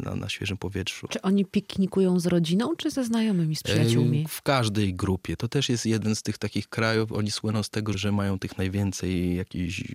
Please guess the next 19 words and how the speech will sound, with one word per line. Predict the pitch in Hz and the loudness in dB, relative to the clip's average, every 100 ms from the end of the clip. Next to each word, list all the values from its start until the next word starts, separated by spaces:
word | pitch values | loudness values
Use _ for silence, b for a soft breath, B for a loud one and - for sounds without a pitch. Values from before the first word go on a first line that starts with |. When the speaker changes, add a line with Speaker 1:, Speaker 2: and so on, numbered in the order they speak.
| - | -8
Speaker 1:
zawiązują | - - 92 92 92 90 95 | -6 -4 -2 -2 -2 -2 0
grup | 107 113 - | 0 0 -2
i | |
tak | - 92 | -6 -4
dalej. | 92 92 80 | -2 -2 -4
Tam | 101 104 | -6 -8
średnio | - 113 110 110 98 95 95 95 95 95 - B B - | -4 -2 -2 -2 -4 -2 -4 -4 -4 -6 -8 B B -4
jeden | 101 92 85 | 0 0 0
Duńczyk | 101 107 - - | 0 0 -2 -4
to | - | -2
jest | 95 92 | -2 -2
w | 98 | 0
jedenastu | 98 95 104 - 110 | 0 0 -4 -6 -8
stowarzyszeniach. | - 98 101 95 - 117 110 - | -4 -2 -2 -2 0 0 -2 0
Oni | 120 | 2
mają | 113 113 | 2 2
stowarzyszenia | 110 110 - 113 98 | 0 0 2 0 0
od | - | -4
wszystkiego. | - - - 92 92 | -8 -8 -6 -6 -4